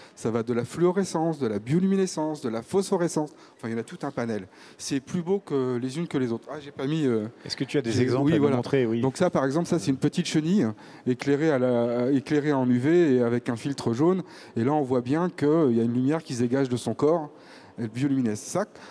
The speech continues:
Speaker 1: en fait, c'est spi-, c'est typiquement une espèce qui a subi le soleil toute la journée. Et, euh, pour évacuer les U V, ben, elle va se mettre à briller, elle va évacuer. Voilà. Alors ça, c'est une nymphe de cire.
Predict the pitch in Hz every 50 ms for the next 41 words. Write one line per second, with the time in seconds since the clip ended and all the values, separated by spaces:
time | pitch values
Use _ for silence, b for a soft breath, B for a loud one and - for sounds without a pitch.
0 | B B B 120 - 185 202 202 - - 127 117 - - 190 185 156 156 160 151
1 | 131 - - - - 185 160 - - - 208 - 226 202 - - 180 185 185 175
2 | 147 135 135 123 - - 175 190 226 214 - - - B B B B B B B
3 | B - - 147 147 147 143 135 123 - - 160 151 165 185 165 - - 165 156
4 | 156 151 - 151 139 - 135 127 120 131 127 143 165 214 240 - - B B B
5 | B B B B 120 120 123 120 117 117 113 113 113 110 110 - - - 170 170
6 | 175 165 165 156 - - 160 156 139 135 123 127 131 131 160 190 220 180 139 123
7 | 120 120 117 - - - - - - - - - - _ - 131 131 131 131 -
8 | 151 147 147 160 123 117 120 123 151 - - 123 120 117 120 123 123 120 117 113
9 | - - 107 - - - - - B B B B B B B B B 120 110 98
10 | 95 92 - _ - - - _ - b b b b b b b b b b b
11 | b b b b b b _ - - - - 117 95 98 92 87 87 - - -
12 | - - 120 117 104 - 165 165 156 - - 131 120 120 127 131 139 147 151 127
13 | 120 123 123 117 - - 175 208 190 127 113 113